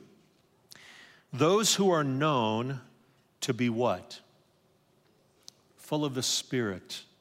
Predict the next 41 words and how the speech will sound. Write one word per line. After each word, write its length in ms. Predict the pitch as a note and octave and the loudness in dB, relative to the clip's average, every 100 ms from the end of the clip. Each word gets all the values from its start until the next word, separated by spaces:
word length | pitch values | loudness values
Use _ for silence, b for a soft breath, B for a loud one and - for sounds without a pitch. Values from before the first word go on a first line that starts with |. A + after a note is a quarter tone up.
| _ _ _ _ | _ _ _ _
and 200 | A#2 G#2+ | -6 -4
wisdom." 460 | G#2+ A2+ G2 G2+ E2+ | -2 -2 -4 -10 -12
Full 240 | - D3 D#3+ | -4 0 0
of 100 | C#3 | -2
the 80 | B2 | -4
Spirit. 560 | - - C3 A#2 F2+ - _ b b b b b b | -4 -4 -6 -6 -8 -14 _ b b b b b b
And 140 | C#3+ D#3+ | 0 2
then 80 | |
whose 300 | E3 A#3+ E3+ | 4 2 2
name 280 | D#3+ F#3 F3+ | 0 0 0
is 200 | A2+ G2 | -2 -4
one 140 | B2+ C#3 | -2 -2
of 40 | |
the 80 | B2 | -2
names 320 | B2 C3 A#2 | -2 -2 -4
that 120 | A2+ | -4
you 100 | A2+ | -4
see 240 | G#2 - A#2 | -4 -4 -6
included 360 | G#2+ D#3 F#3 | -4 -6 -6
there? 200 | G#2 G2 | -8 -14
Philip, 420 | - G#3+ D3 G2 | -10 -6 -6 -8
right? 300 | A2+ C3 G#3+ - _ b b b b b b b b | -10 -10 -10 -14 _ b b b b b b b b
This 80 | G3 | -2
is 20 | |
a 20 | |
guy 200 | E3+ F#3 | 2 0
full 320 | - - F3+ | 0 0 2
of 100 | F#3 | 2
the 80 | D3+ | 0
Spirit. 500 | - - D#3 C#3 G2+ | -2 -2 0 0 0
There's 180 | C3 A#2+ | 0 0
something 760 | - - G3 A#3 A#3 A#3 G#3+ - B B B B B B _ _ _ - _ - | 0 0 -2 -2 -4 -4 -4 -6 B B B B B B _ _ _ -20 _ -16
here 420 | - - F3+ F3 | -8 2 4 4
that's 240 | D3 B2+ | 4 0
basic 920 | A#2+ G2 D3+ E3 - - G#2+ A2 - - _ _ _ | -4 -4 2 2 2 0 -2 -4 -8 -20 _ _ _
to 120 | - C#3 | -4 0
the 120 | B2 | 0
life 400 | A#2+ D3 F#3+ F#3 | 2 2 2 -2
and 80 | E3 | -6
experience 720 | - - - D3 D3 C#3+ - | -4 -6 -2 0 0 -2 -2
of 160 | G#2+ | -4